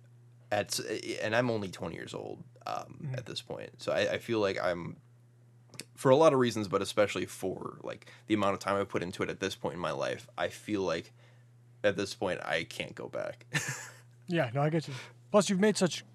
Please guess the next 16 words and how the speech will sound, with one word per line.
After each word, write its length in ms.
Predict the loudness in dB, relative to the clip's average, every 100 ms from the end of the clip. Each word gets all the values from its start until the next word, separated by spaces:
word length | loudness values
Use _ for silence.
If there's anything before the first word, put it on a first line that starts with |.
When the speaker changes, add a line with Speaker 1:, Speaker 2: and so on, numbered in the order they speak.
| -10
Speaker 2:
great 360 | 2 2 2 0
headway 360 | 2 4 2
and 120 | 2
progress. 380 | 4 4 4 -2
Like, 140 | -4 -2
you, 160 | -2 -6 -20 -4
you 100 | 4
have 180 | 6 4 -2 -20 -20 -20 -12
so 400 | -4 4 6 6
many 140 | 6
years 440 | 4 6 6 4 4
to 80 |
learn 320 | 6 8 8 6
and 100 | 2
continue 300 | 0 2
to 100 | 4